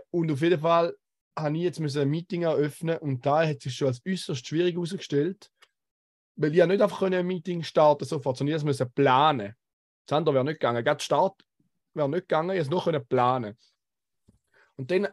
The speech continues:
habe ich müssen einen Zeitraum eingeben und weil es aber schon zehn war und zehn jetzt als Auswahl hatte und unten steht gross, ich kann nur vierzig Minuten, habe ich müssen da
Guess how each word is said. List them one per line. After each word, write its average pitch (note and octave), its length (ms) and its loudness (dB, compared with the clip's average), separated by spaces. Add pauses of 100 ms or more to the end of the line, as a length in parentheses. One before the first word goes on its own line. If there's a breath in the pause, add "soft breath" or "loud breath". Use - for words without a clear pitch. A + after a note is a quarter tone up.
(120)
habe D#3+ 160 0
ich D#3 60 0
müssen D3+ 180 -2
einen C#3 120 -2
Zeitraum G3+ 420 -2
eingeben F#3 500 0
und D3+ 160 -2
weil D3 120 4
es C3+ 80 0
aber C#3 180 2
schon C#3+ 180 -4
zehn D#3 220 0
war E3+ 540 -4
und C#3 100 -6
zehn D#3+ 160 2
jetzt D#3 160 -2
als B2+ 100 -6
Auswahl F3 320 -2
hatte E3+ 300 0 (240 soft breath)
und D3+ 160 -2
unten F3 180 4
steht D3 260 2
gross, E3 280 0
ich E3 80 -4
kann D3+ 140 -2
nur D3 120 -2
vierzig D3 280 -4
Minuten, D#3 360 -4
habe D3 140 0
ich C#3+ 60 -2
müssen C#3 240 -2
da C3+ 300 -2